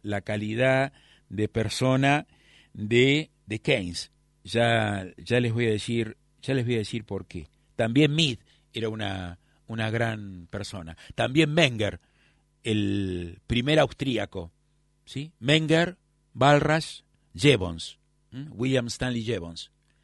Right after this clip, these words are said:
Luego seguidos por, eh, von Baberg, Wiesel, Visser. Ahí estoy hablando de la escuela austríaca, ¿de acuerdo?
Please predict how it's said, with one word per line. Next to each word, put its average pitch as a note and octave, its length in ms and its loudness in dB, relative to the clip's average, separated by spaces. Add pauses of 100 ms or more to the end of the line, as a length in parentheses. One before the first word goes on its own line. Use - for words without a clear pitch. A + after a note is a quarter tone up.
(580)
Luego C3 380 6
seguidos C3+ 420 6
por, C3+ 400 6 (920)
eh, F#2+ 260 -4 (600)
von A2+ 200 -2
Baberg, B2+ 380 6 (680)
Wiesel, G#2 480 2 (680)
Visser. G2+ 500 0 (580)
Ahí B2 180 0
estoy C3+ 180 4
hablando C#3 280 6
de A#2+ 80 6
la G#2+ 60 4
escuela B2 260 2
austríaca, F2 580 -8 (120)
¿de G2 60 -4
acuerdo? B2+ 440 -4